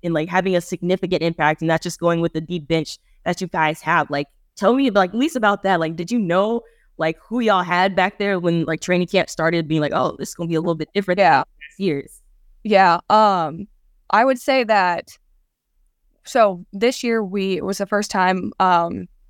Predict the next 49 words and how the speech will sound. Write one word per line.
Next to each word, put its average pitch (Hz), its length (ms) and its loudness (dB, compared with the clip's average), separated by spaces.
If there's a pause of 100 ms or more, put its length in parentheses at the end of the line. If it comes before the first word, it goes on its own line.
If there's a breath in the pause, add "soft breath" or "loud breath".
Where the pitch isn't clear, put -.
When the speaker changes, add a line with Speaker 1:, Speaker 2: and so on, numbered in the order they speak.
(100)
Speaker 2:
we 208 140 -2
came 202 240 -2
early. 214 460 2 (100)
So 202 180 2
we 208 120 2
came 233 200 0
three 190 200 -2
weeks 175 220 -4
early 185 240 2
in 190 80 -2
the 190 60 -8
summer, 208 420 -2 (440)
um, 170 480 2 (200)
and 220 120 0
we 214 100 2
did 214 160 0
captain's 202 380 -2
practice 190 600 -2 (360)
three 208 160 0
times 208 280 0
a 190 40 -12
week. 175 340 -4 (440)
Um, 180 440 2 (680)
so 233 120 2
I 220 80 6
think 277 200 0
in 254 160 2
those 208 240 2
moments, 190 560 -2 (100)
um, 170 560 0
the 233 80 -2
first 285 200 4
practice, 247 320 4
of - 60 -20
course, 226 240 2
is - 80 -18
gonna 240 160 0
be 269 80 -2
rocky. 220 480 0
Everyone's 214 380 0
a 214 60 -4
little 220 160 2
<laughs> - 20 -4
nervous, 240 420 0
getting 220 180 0
out 202 140 -2
those 214 180 -6
nerves. 202 380 -2
But, 165 280 4